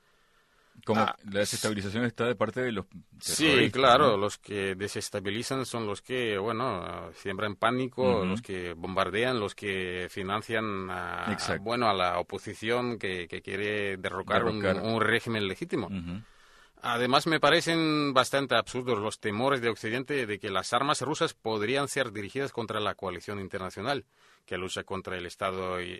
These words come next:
Speaker 2: Islámico. Eso me parece total-, totalmente absurdo, ¿sabes? No
Speaker 1: Sí,
Speaker 2: me
Speaker 1: sí,
Speaker 2: lo
Speaker 1: sí.
Speaker 2: puedo ni imaginar. <laughs> No están ahí para eso.
Speaker 1: <laughs>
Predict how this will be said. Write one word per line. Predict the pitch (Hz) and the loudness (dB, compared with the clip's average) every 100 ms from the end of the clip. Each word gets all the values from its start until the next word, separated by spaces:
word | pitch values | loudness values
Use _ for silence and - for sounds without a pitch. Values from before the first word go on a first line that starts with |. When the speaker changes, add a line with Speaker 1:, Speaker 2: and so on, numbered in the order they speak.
| - | -14
Speaker 2:
Islámico. | 101 110 120 101 | -10 -4 -4 -4
Eso | 95 107 107 101 | -6 -6 -6 -4
me | 104 | -4
parece | 98 101 123 | -4 -4 -6
total-, | 104 95 92 85 | -8 -6 -10 -10
totalmente | 85 87 90 85 | -12 -10 -12 -12
absurdo, | 85 - 110 107 85 | -14 -12 -12 -10 -10
¿sabes? | 80 98 92 | -8 -10 -6
No | 110 | -2
Speaker 1:
Sí, | |
Speaker 2:
me | 120 | 2
Speaker 1:
sí, | |
Speaker 2:
lo | 127 | 2
Speaker 1:
sí. | |
Speaker 2:
puedo | 127 123 | 2 0
ni | 113 | -2
imaginar. | 98 87 82 135 147 - - - - - | -4 -6 -2 -2 -2 -4 -14 -16 -10 -6
<laughs> | 110 - 120 117 135 - - | -6 -4 -4 -2 -2 -4 -6
No | 120 | 2
están | 160 - 139 | 2 6 6
ahí | 135 | 6
para | - 107 | 4 4
eso. | 139 - 98 - - - | 4 2 -2 -4 -14 -8
Speaker 1:
<laughs> | 117 | -8